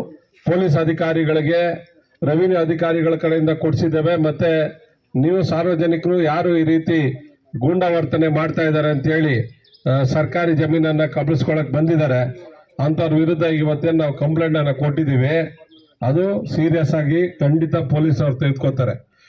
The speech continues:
ಇಲ್ಲ ಅಂದ್ರೆ ಈ ವಿಷಯವನ್ನ ನಾನು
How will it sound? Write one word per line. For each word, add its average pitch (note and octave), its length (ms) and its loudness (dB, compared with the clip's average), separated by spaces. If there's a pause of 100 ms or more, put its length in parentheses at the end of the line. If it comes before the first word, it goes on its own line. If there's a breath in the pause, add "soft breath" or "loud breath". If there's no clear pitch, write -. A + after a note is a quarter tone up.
(160 soft breath)
ಇಲ್ಲ D#3 160 2
ಅಂದ್ರೆ E3+ 320 0
ಈ D3+ 100 0
ವಿಷಯವನ್ನ D#3+ 560 0 (760)
ನಾನು E3+ 400 -2